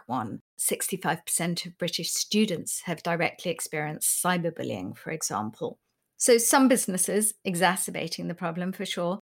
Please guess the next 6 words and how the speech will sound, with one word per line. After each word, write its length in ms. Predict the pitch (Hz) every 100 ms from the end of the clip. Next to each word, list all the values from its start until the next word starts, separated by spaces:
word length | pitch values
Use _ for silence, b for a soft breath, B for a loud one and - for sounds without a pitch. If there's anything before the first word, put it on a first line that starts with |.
| -
The 80 | 226
workplace 960 | 208 240 247 - - 254 254 269 - _ _ -
playing 420 | 233 220 214 - -
a 460 | 208 214 214 208 -
clear 240 | 220 233 220
role 340 | 214 214